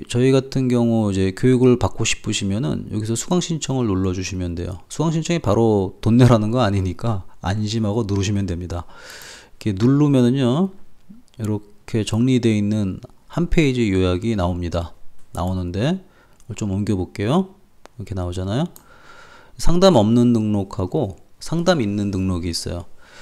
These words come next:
가급적이면은 <laughs> 상담 없이 등록하는 게 좋습니다.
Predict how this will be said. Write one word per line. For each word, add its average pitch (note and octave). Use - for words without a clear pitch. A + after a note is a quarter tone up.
가급적이면은 B2
<laughs> -
상담 D#3
없이 A2+
등록하는 G2+
게 G2+
좋습니다. F2+